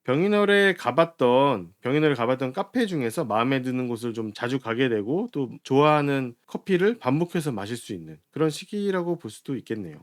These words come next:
그리고 정묘월의 색깔은 빨간색이죠. 그래서 빨간 색깔 음식, 물건, 옷 등등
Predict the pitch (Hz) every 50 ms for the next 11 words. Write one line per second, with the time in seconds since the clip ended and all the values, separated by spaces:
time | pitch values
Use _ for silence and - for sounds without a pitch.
0 | _ _ _ - 135 127 120 131 160 185 196 - 135 127 143 170 190 190 190 185
1 | 180 175 - 240 - - 233 220 202 190 202 233 294 277 _ _ _ _ _ _
2 | _ _ _ _ _ _ - 196 220 233 233 233 214 190 165 127 117 107 113 113
3 | 131 165 190 - _ _ _ _ _ _ - 117 110 156 - - 170 202 208 214
4 | 208 202 196 202 185 - - 175 165 156 156 151 147 135 143 - 139 131 139 143
5 | 123 131 123 107 - _ _ _ _ - 110 113 127 143 151 147 160 139 113 92
6 | 85 - _ _ - 117 139 151 143 - - _ _ _ - 131 131 123 120 117
7 | 113 135 175 208